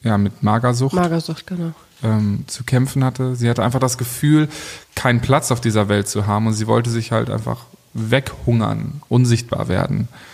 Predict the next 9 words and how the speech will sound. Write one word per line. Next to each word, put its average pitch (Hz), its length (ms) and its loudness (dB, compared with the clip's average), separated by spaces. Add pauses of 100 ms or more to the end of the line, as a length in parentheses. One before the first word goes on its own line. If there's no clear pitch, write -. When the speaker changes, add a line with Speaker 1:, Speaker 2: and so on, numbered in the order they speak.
(580)
Speaker 1:
Und, 98 520 2
ähm, 95 760 -2 (500)
die 107 80 -2
ganze 131 300 4
Familie, 120 540 4
die 113 100 0
Mama, 120 520 2
die 113 120 -2
Geschwister, 113 880 -2